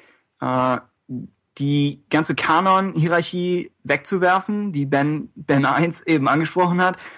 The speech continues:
äh, und stattdessen nur noch einen definitiven Kanon anzubieten. Und das heißt, genau, einige, es könnt-, es könnte jetzt zu so einer Selektion kommen, wo einige Sachen rausgewählt werden aus dem E U und dann definitiv gelten,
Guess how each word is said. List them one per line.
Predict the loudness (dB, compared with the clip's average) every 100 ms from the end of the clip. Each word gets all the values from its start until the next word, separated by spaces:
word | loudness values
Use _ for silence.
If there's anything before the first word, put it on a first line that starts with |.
| -20 _
äh, | 0 2 2
und | 0 0
stattdessen | 0 2 2 2 0 -2 -8 _ _ -6
nur | 2 2
noch | 2 0
einen | 0 2 0 2
definitiven | 2 2 -2 0 0
Kanon | 2 2 2
anzubieten. | 0 -2 -4 -6 -4 -6 -6 -18 -20 _ _ _
Und | 2 4 4 2 0 -6 -10 _ _
das | -8 -2 0 0 0
heißt, | 0 0
genau, | 2 4 4
einige, | 2 0 0 0 -2 -10 -20 _ _
es | -4
könnt-, | -2 -2
es | -4 -2
könnte | 2 2
jetzt | 0
zu | -2
so | 0
einer | 2 2
Selektion | 0 0 2 2
kommen, | 2 0 2
wo | 2 2
einige | 0 0 0
Sachen | 0 2
rausgewählt | 2 0 -2 -2 -2 0
werden | 0 0
aus | -2 -2
dem | -2
E | 0
U | 2 2
und | 2
dann | 2
definitiv | 2 2 2 2 2
gelten, | 2 2 0 -4